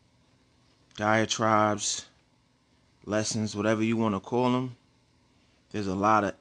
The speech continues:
information that could be abstracted and taken in a lot of different ways. That's just my own personal belief. So even with the topic being accountability, that's just so we could have a,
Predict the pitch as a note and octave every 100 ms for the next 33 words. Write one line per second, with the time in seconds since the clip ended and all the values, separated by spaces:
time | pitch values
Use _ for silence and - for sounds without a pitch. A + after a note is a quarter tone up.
0 | _ - A#2 G2 A2 A2+ A2+ G#2+ G2+ G2
1 | G2 G#2 F2+ - - G#2+ G#2+ G#2 G2 F#2+
2 | A2+ G#2 F2+ F#2+ F2+ F#2 G2+ G2 G2+ F#2+
3 | D#2+ F#2+ G#2+ F#2 - - _ - - _
4 | F#2+ - - G2+ G2+ F#2+ G#2 F#2+ B2 G#2+
5 | G2+ F2 E2+ G2+ A2+ F#2+ F2+ E2+ A2 G#2
6 | G#2 G#2+ F#2 - A2 G#2 G2+ G#2 G2+ F#2
7 | - G#2 F#2+ - A#2 G#2 G2 F#2+ _ _
8 | _ _ _ _ _ _ _ _ _ _
9 | _ _ _ _ - A2 A2 - A2 G2+
10 | - - _ _ _ _ _ _ - G#2
11 | G#2 A2 G2 G#2+ G2+ F#2+ F#2+ F2 E2+